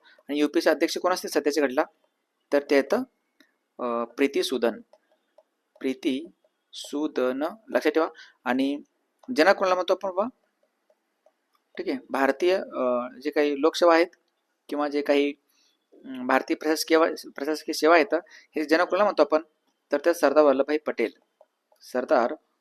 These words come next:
वल्लभभाई पटेल लक्षात ठेवा. चला नेक्स्ट पुढचा प्रश्न आयएमपी आहे, अजून एक आकडेवारी. फेडरल कोर्ट ऑफ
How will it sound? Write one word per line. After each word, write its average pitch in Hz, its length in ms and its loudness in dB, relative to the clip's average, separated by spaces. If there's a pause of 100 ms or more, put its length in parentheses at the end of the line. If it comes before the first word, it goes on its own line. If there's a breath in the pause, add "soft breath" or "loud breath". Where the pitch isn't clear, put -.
(220)
वल्लभभाई 135 500 -2 (540)
पटेल 131 440 -4 (280)
लक्षात 117 240 -10
ठेवा. - 180 -18 (1080)
चला 110 120 -14
नेक्स्ट 143 280 -8
पुढचा 165 260 -2
प्रश्न 170 220 -4
आयएमपी 151 380 0
आहे, 160 100 2
अजून 139 240 -4
एक 156 180 -4
आकडेवारी. 151 460 4 (1080 soft breath)
फेडरल 175 400 4
कोर्ट 175 260 2
ऑफ 190 80 2